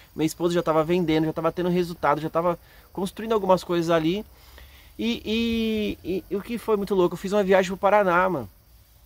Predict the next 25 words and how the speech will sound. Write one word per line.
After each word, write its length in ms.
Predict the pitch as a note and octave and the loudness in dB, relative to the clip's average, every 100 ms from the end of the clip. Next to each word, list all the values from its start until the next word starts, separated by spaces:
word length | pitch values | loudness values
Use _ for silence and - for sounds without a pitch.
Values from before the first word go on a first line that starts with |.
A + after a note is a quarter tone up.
| - - - | -20 -20 -14
e 160 | A#2+ | -10
São 160 | C3+ E3 | -2 -2
Paulo 220 | - D3+ | 2 2
é 40 | E3+ | 2
aquela 180 | F3+ | 2
loucura, 420 | G3 A#3+ - F#3+ D#3+ | 2 0 0 0 2
né? 100 | E3 | 0
Eu 120 | D#3+ | 0
pegava 320 | E3+ D#3 D#3 | 0 0 2
duas, 260 | C#3+ F#3 - | 2 2 2
três 240 | E3 D3+ | -2 0
horas 180 | D3+ D3+ | 0 0
de 60 | |
trânsito 320 | C#3 D#3 D3+ E3 | -4 -6 -4 -4
todo 100 | F3+ | -4
dia, 300 | B2+ D3 D3 | -2 -2 0
você 100 | C#3 | -2
vai 120 | C#3 | -4
pra 120 | D3 | -4
cá, 120 | C#3 | -4
vai 80 | C#3+ | -4
pra 160 | D3 C3 | 0 2
lá, 140 | C3 | 2
aquela 180 | D3 C3 | 0 -4
loucura 340 | C#3 - C#3 | -4 -4 -8